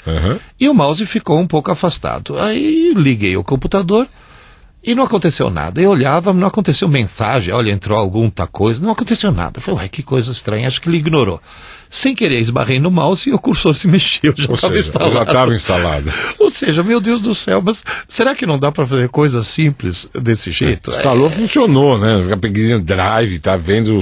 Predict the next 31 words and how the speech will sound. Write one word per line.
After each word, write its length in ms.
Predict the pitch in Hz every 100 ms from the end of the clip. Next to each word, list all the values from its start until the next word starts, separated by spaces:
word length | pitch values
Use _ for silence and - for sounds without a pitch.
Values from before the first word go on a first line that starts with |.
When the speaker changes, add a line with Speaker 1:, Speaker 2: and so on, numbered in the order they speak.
| 90
Speaker 1:
o 80 | 90
novo, 520 | 104 117 101 95 85
o 40 |
novo 240 | 95 107 107
periférico, 1000 | 110 107 104 - 87 92 110 98 85 98
não 80 | 98
sei 160 | 98
o 40 | 92
que 140 | 98
e 80 | 101
tal. 180 | 101 98 - -
É 40 | -
um 140 | 240
horror, 300 | 170 85 90
realmente. 480 | 76 76 71 62 - - -
Speaker 2:
É, 280 | 120 98 120
é 40 |
o 60 | 135
famoso 380 | 160 147 156
Speaker 1:
É, 20 | -
Speaker 2:
plug 260 | 160 170
Speaker 1:
é. 40 | 156
Speaker 2:
and 80 | 127
pray. 340 | 120 107 90 -
Speaker 1:
Agora, 380 | 113 117 113 113
em 40 |
relação 540 | 127 131 127 - 147
àquele, 640 | 135 - 113 104 98 87 80
àquela 320 | 85 - 98
minha 120 | 101
estranheza 760 | 98 - 92 98 95 85 76